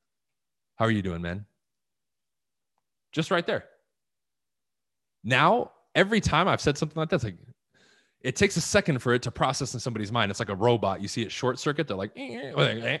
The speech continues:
what?" It's almost like they wanted to say what they were gonna say because everyone else responds a different way. But now you just threw a wrench into the engine, and now they have to, they have to actually come back here.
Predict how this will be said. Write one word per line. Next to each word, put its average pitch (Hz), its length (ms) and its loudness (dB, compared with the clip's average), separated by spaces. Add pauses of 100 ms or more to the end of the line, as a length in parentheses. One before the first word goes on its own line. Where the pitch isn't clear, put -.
what?" - 440 2 (720)
It's 135 140 -2
almost 180 160 4
like 160 140 4
they 139 80 2
wanted 143 280 4
to 127 100 0
say 147 560 -2 (240)
what 113 120 -2
they 127 80 2
were 120 120 4
gonna 113 180 0
say 131 220 2
because 113 300 0
everyone 113 300 0
else 110 160 -2
responds 107 380 -4
a 101 40 -4
different 98 280 -4
way. 117 160 2
But 107 120 -6
now 127 180 0
you 117 120 0
just 117 180 -6
threw 120 120 2
a 107 40 4
wrench 123 300 0
into 113 200 0
the 98 140 0
engine, 113 400 2 (340)
and 101 100 -2
now 123 180 6
they 120 100 6
have 117 240 4
to, 101 200 4 (2750)
they 120 80 2
have 123 160 2
to 135 60 2
actually 127 320 0
come 147 260 -4
back 123 240 0
here. 151 600 -4